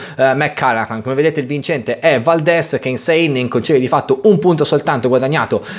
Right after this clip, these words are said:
eh, per Houston, e la perde Blake Snell, che anche lui ha subito pochi punti, due, però purtroppo quanto basta per perdere,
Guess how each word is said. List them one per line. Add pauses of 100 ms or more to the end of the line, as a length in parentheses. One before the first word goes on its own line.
eh,
per
Houston,
e
la
perde
Blake
Snell,
che
anche
lui
ha
subito (240)
pochi
punti,
due, (140)
però
purtroppo
quanto
basta
per
perdere,